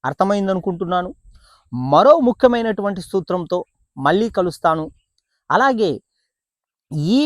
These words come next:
విషయంపై మీ యొక్క అభిప్రాయాలను కామెంట్ రూపంలో తెలియజేయగలరని, మన ఛానల్ని సపోర్ట్ చేయగలరని మనవి.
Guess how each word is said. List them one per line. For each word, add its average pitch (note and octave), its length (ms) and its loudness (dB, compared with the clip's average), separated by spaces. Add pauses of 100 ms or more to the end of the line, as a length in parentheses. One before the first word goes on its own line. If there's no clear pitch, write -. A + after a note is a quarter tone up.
(120)
విషయంపై A3 500 -2 (540)
మీ D3+ 280 -2 (120)
యొక్క - 240 -2 (120)
అభిప్రాయాలను G3 760 0 (420)
కామెంట్ A#3 520 2
రూపంలో G3+ 340 -2 (100)
తెలియజేయగలరని, D#3+ 760 -2 (540)
మన B2+ 300 -2 (160)
ఛానల్ని G#3+ 480 -2
సపోర్ట్ F#3+ 440 -2
చేయగలరని D#3+ 540 0 (380)
మనవి. G#2+ 280 -2